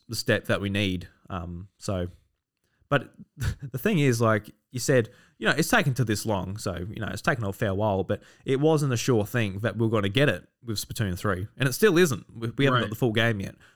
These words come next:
Speaker 1: I think I've learned from Strikers, you know, playing the demo. I'm like, "Oh, this is great. You know, the mechanics are pretty sound."
Speaker 2: That's fair. <laughs>
Speaker 1: Um, but when we actually get the game, "Oh, there's actually no more content in the game than there was the demo, apart from
Speaker 2: <laughs>
Speaker 1: clubs. Oh,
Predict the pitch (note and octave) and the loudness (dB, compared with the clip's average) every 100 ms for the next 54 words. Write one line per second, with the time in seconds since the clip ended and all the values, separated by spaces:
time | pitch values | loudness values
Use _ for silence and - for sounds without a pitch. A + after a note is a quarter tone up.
0 | - A2+ D3+ C#3+ C3 B2 A2+ A#2 G#2 - | -12 -2 0 2 0 0 -2 -4 -4 2
1 | A2+ A#2 G#2+ F#2+ - G#2 - A#2+ G#2+ F#2+ | 2 2 0 -2 -2 -4 -4 -4 -4 -2
2 | A2 G#2 F#2 F#2+ G2+ - F#3+ G3+ D3 - | -2 -2 -6 -6 -6 -2 -2 -2 -4 -2
3 | C#3 G3 A2 A#2+ B2+ A#2+ D3 A2+ - A2 | 0 0 0 -2 -4 -2 -2 -4 -6 -6
4 | G2+ G#2 C#3+ C#3+ - - G#2+ G2+ - F3+ | -4 -2 -2 -2 -4 -4 -4 -6 0 2
5 | - - - C3 C3+ B2+ A#2 A#2 - G#3+ | 0 -10 -6 2 4 6 4 -2 -6 -6
6 | - C#3+ B2+ E3 D3+ C3 C#3 A#2 B2 D#3 | 2 2 4 4 2 2 2 2 2 2
7 | A#2+ A#3 C#4 D3 F#2 A2 - F#3 A#3+ - | 2 2 4 4 0 -6 -2 2 2 4
8 | G#3 D3+ D3 D#3+ D#3+ D3 - D3+ D#3 C#3+ | 4 6 6 6 6 6 6 2 4 2
9 | B2 A#2+ C3+ D3+ C3 F#2+ B2 C#3 C#3 G2+ | 2 2 2 2 2 0 2 2 2 2
10 | G2+ - D#3 A3+ C#4+ F3+ F#2+ F2 - - | 2 2 2 2 4 4 2 -4 -10 -4
11 | C3+ C3 - C#3 C3 C#3+ - - G#3 C#4 | 0 0 0 0 0 -2 -8 -4 0 2
12 | A#2+ G#2 - - _ C4+ D#4 F4+ F#3 | 0 -2 -8 -12 _ 0 4 4 2